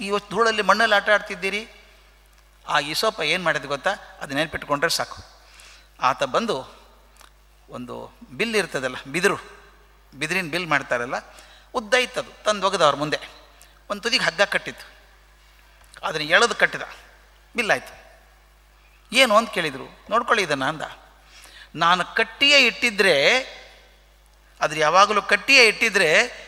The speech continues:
ಬಿದಿರು ತನ್ನ ಗುಣ ಕಳ್ಕೊಂಡ್ಬಿಡ್ತಿತ್ತು, ಬ-, ಮಣ-, ಮಣದೇ ಕೂಡ್ಬಿಡೋದು ಅದು. ಆದ್ರೆ ಆಗಾಗ ಬಿಚ್ಚಿ ಇಡ್ಬೇಕು ಅದನ್ನು. ಆಗಾಗ ಬಿಚ್ಚಿ ಇಟ್ಟಾಗ ಸೀದಾ ಆಗ್ತದೆ,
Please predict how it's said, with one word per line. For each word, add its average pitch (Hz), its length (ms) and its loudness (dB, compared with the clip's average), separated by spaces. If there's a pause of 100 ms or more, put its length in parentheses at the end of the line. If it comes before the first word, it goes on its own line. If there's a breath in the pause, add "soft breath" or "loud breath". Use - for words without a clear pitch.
(180)
ಬಿದಿರು 233 720 4 (580)
ತನ್ನ 190 180 4 (280)
ಗುಣ 180 120 6 (120)
ಕಳ್ಕೊಂಡ್ಬಿಡ್ತಿತ್ತು, 180 640 0
ಬ-, 131 160 -2
ಮಣ-, 165 280 2
ಮಣದೇ 175 320 4
ಕೂಡ್ಬಿಡೋದು 147 460 -4
ಅದು. - 260 -16 (920 soft breath)
ಆದ್ರೆ 175 220 6
ಆಗಾಗ 226 520 8
ಬಿಚ್ಚಿ - 240 -2
ಇಡ್ಬೇಕು 208 300 2
ಅದನ್ನು. 147 280 -2 (680 soft breath)
ಆಗಾಗ 196 520 6
ಬಿಚ್ಚಿ 240 260 0
ಇಟ್ಟಾಗ 233 360 6 (960)
ಸೀದಾ 262 340 6
ಆಗ್ತದೆ, 180 600 2